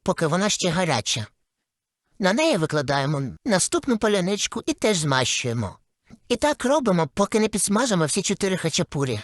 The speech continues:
Отака смакота у нас вийшла. Подавати такі ліниві хачапурі можна зі сметаною. Вони добре заходять на сніданок чи на обід.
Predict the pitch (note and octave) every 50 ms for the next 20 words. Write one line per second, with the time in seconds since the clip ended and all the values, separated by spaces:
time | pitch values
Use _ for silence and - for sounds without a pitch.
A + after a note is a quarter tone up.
0 | - - _ _ - D#4+ - - F#3+ - C4 C#4+ - B3+ F#3+ - E3 - - G3+
1 | G#3+ G#3 F3+ E3 E3 - - C#3+ C#3+ C3+ B2+ A#2+ - - A#2 A2 G#2+ - _ _
2 | _ _ _ - G3+ F#3 G3+ A3+ C#4+ E4 D#4 - B3 - G3 - - F#3 E3+ E3
3 | D#3 D#3 D3 C#3 C#3 - D#3+ D3+ - E3+ D3 - - D3 C#3 C3 C3+ C3+ D#3+ G#3+
4 | C4 A#3+ A3 G#3 F#3 G3 F#3 - A#3+ A#3 A3 - D#3 C#3 C3+ C3 A2+ G2 F#2 D#2+
5 | E2+ G#2+ _ _ _ _ _ _ _ _ - F3+ F#3+ A3 G#3+ G#3+ G#3 C#4+ D#4 D4+
6 | A#3+ G3 D#3 D#3 B2+ - G#3 A3 G#3+ G3+ - F#3+ F#3+ F#3+ - G#3 G#3 F#3 C#3 C#3
7 | C#3+ D#3+ D#3+ E3+ - - - D#3+ D#3+ D#3 D#3+ E3 D3 B2 A#2 A#2 - -